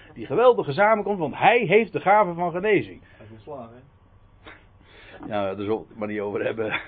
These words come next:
Speaker 1: <laughs> Fred. Maar,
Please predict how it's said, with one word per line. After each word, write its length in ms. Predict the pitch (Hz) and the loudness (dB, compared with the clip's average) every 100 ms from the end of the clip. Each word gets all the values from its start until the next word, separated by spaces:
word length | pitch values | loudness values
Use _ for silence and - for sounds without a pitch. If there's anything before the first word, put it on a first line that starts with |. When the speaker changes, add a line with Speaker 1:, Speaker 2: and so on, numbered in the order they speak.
| - | -12
Speaker 1:
<laughs> 260 | 131 - | -16 -16
Fred. 240 | - 110 - - - - - _ _ - - - _ - - _ _ _ - _ 233 220 _ _ _ _ _ _ _ _ _ _ _ _ _ _ - | -12 -10 -10 -16 -20 -20 -20 _ _ -20 -20 -20 _ -20 -20 _ _ _ -20 _ -20 -20 _ _ _ _ _ _ _ _ _ _ _ _ _ _ -2
Maar, 300 | 120 131 107 | 4 4 4